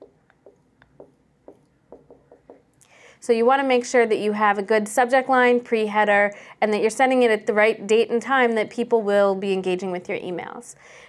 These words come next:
Next, you have the actual email. So in the email, you can either choose to show the pre-header or have it hidden.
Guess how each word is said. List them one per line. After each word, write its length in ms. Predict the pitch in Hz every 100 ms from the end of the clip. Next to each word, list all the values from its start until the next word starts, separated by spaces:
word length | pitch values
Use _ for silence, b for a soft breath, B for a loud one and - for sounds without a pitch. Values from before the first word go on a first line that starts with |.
| -
Next, 380 | 285 311 - 262
you 120 | 240
have 440 | 226 214 214 208 220
the 160 | 208 208
actual 340 | 202 196 220
email. 460 | - 196 165 - 208 _ _ _ _ _ _ _ _ _ b b b b b _ _ _ _ _ _ _ _ _ _ _
So 340 | - 233 220 -
in 160 | 320
the 160 | 330 -
email, 420 | 233 202 196 233
you 140 | 226 214
can 320 | 240 233 -
either 220 | 226 208
choose 300 | 208 233 214
to 120 | 214
show 260 | 208 269 262
the 120 | 254
pre-header 500 | 247 240 214 202 196
or 220 | 208 220
have 240 | 226 214 208
it 100 | 196
hidden. 420 | 185 170 202